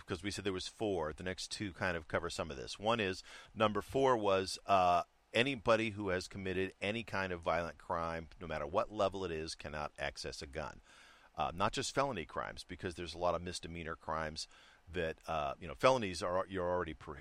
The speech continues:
prohibited, but there's a lot of misdemeanor crimes that are very violent crimes. And any, you know,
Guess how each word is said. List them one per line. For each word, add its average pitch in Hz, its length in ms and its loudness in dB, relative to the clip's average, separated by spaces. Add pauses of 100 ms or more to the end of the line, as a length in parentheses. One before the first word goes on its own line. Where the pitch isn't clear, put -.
(140)
prohibited, 76 400 -10
but 80 100 -10
there's 85 140 -8
a 87 60 -4
lot 101 260 2
of 98 80 -4
misdemeanor 87 640 -6 (140)
crimes 80 340 -4
that 85 80 -6
are 76 100 -6
very 85 300 -2
violent 76 460 -6
crimes. 69 500 -4 (400)
And 82 220 -2
any, 101 360 -4
you 90 100 -8
know, 71 200 -8